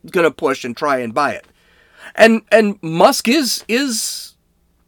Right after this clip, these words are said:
making changes over there. He's not physically doing it yet, but Twitter is. Twitter just fired two of their main managers last week. Two of them.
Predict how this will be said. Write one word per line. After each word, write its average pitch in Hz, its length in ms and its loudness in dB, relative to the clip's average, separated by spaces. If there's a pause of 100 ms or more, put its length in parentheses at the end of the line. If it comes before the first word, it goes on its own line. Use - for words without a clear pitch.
making 240 420 2
changes 247 400 -2
over 139 200 4
there. 127 200 0
He's 208 220 -2
not 226 200 4
physically 226 420 -2
doing 185 280 2
it 151 120 -2
yet, 202 360 2
but 170 160 -4
Twitter 185 360 2
is. 175 240 0 (500)
Twitter 262 280 2
just 233 260 -2
fired 226 400 4
two 240 200 2
of 185 80 0
their 156 160 6
main 180 360 0
managers 180 560 -2
last 113 340 -6
week. - 360 -14 (920)
Two 247 220 4
of 165 80 4
them. 98 160 -6